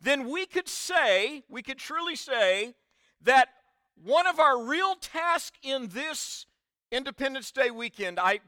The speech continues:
believe, as followers of Jesus, far beyond the noise of the news, would be to have refocused prayer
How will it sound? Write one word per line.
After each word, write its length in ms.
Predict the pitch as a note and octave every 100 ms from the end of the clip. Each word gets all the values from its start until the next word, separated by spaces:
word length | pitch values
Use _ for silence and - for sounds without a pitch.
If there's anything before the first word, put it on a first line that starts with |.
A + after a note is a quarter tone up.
| -
believe, 380 | A#3 A3 D#3
as 120 | F3+ -
followers 540 | A#3+ C4+ C#4+ C4+ F#3+
of 100 | G3+
Jesus, 500 | F3 G3+ C3+ B2+ - _ _ _ _ _ _ _ _ _
far 260 | C#4 E4 F#4
beyond 720 | F4 E4 D#4+ D4+ C#4 B3 F3+
the 440 | A3+ A3 G3+ F3+ - _ _ _ _
noise 680 | F3+ C#4 F4 F#4 F4+ E4 -
of 140 | B3
the 100 | C4+
news, 560 | B3+ G#3+ D3 F#3 - - _ _ _ _ _
would 220 | F#3 C4+ F3+
be 180 | D4
to 200 | C#4 C#4
have 220 | B3+ B3+ F3+
refocused 1080 | G3+ E4+ G#4 - G4 G4+ - F4 - -
prayer 640 | - F4 D#4+ A3 D#3+ C#3+ F#3+